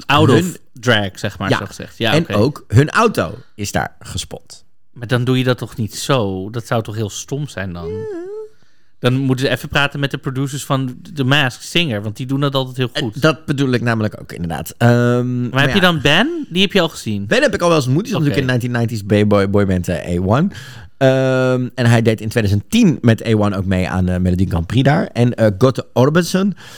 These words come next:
Speaker 2: die, eh, zat in het eerste seizoen van de Noorweegse Idols. En die deed in tweeduizend tien en tweeduizend dertien ook al een keer mee. Ehm, eerder dachten we natuurlijk dat Ylvis hier nog achter zat. Nu is het vermoeden nog steeds dat zij het misschien wel geschreven hebben,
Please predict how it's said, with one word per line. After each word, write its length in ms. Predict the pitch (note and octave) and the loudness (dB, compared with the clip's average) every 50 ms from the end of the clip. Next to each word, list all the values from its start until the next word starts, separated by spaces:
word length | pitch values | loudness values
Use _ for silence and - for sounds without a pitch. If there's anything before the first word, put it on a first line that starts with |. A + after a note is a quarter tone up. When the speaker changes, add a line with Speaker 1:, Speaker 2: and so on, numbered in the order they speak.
| - - - | -20 -18 -12
Speaker 2:
die, 320 | - - A#2 C3+ C3+ - - | 0 4 4 4 6 4 4
eh, 120 | A#2+ A#2 | 2 2
zat 180 | A2 B2 A2+ A2 | 2 0 -2 -4
in 60 | A2+ | -6
het 80 | - - | -2 0
eerste 200 | C#3 C3 - A#2+ | 0 0 0 0
seizoen 260 | G#2+ G2+ G#2 G#2 G2 | 0 0 2 2 2
van 200 | - - G2+ G2 | 2 2 2 2
de 240 | F#2+ F#2+ F#2+ F#2+ F#2+ G2 | 2 2 2 2 2 2
Noorweegse 520 | G2+ G#2+ A2+ G#2+ G2 F#2+ F2+ - - - - - B2 | 4 4 6 6 6 4 2 0 -4 -6 -2 0 2
Idols. 240 | D#3 E3+ F3+ D#3+ - | 2 2 0 -2 -2
En 100 | - B2+ | 0 0
die 100 | B2+ B2+ | 2 4
deed 160 | A#2+ A#2 A2+ | 4 2 2
in 80 | - - | 0 0
tweeduizend 380 | - A#2 A2 G#2 G2 F#2+ - | 0 0 0 0 0 -2 -4
tien 120 | - C3 B2+ | -4 0 0
en 60 | A#2 | 2
tweeduizend 340 | G#2 G#2+ G2+ G2 F#2+ F2+ F2 | 2 2 2 2 0 0 2
dertien 380 | A#2 C#3 D#3 - - D#3+ C3+ - - | 2 2 2 0 -4 -6 -6 -6 -6
ook 180 | - F2 - | -6 -8 -6
al 80 | - - | -8 -12
een 80 | - | -14
keer 180 | - - - - | -12 -12 -12 -10
mee. 420 | - C#3+ - - F#2+ D3 G3+ G3+ - - - - - - - - - - | -10 -10 -10 -10 -8 -8 -10 -10 -12 -16 -20 -20 -20 -20 -20 -20 -10 -2
Ehm, 320 | - B2+ B2 B2 B2 B2 B2 - | 0 2 2 2 2 0 -2 -4
eerder 340 | D#3+ F#3 A#3+ C4+ A#3 F3+ | -4 -4 0 2 2 2
dachten 260 | C3+ D3 C3+ - - B2+ | 4 2 0 0 -2 -2
we 60 | A#2+ | 0
natuurlijk 320 | A2 G2+ - A#2 G#2+ G2+ | 0 0 0 -2 -2 -2
dat 120 | G2 - - | -4 -6 -2
Ylvis 440 | - A2+ A#2 C#3 C#3 D#3+ E3 D3+ - | 0 2 2 4 4 4 4 4 2
hier 140 | - D#3 D3+ | 0 0 0
nog 160 | D3 C#3 - | 0 -2 -2
achter 300 | - - - - C3+ B2 | -4 -4 0 0 2 2
zat. 320 | G#2+ A2+ B2 - - - - | 4 2 0 0 -4 -6 -2
Nu 220 | - B2 B2 A#2+ | 0 0 2 2
is 140 | - - A#2+ | 0 0 0
het 120 | C#3 B2+ - | 0 0 0
vermoeden 360 | - A#2 A#2+ C#3 E3+ E3+ C#3+ | 2 4 6 6 6 6 4
nog 160 | B2+ A#2 - | 4 0 -2
steeds 260 | - - C#3+ C#3 - | 0 0 0 0 -2
dat 160 | - A#2 - | -4 -6 -4
zij 280 | - - - C3 C#3 E3 | 0 2 4 6 6 4
het 120 | F3+ - | 2 2
misschien 380 | - B2+ A2+ - - C3+ B2+ A2+ | 0 -2 -2 0 0 2 4 4
wel 160 | G#2+ G2+ F#2 | 4 4 4
geschreven 760 | F2 - - - - - - A#2 C#3 F3 G3+ F#3+ C3 A2+ F#2+ | 2 -2 -6 -4 -4 -2 0 2 2 2 2 0 0 -2 -4
hebben, 360 | F#2 F#2 F2+ F2 E2 D2+ - | -4 -4 -6 -6 -8 -10 -12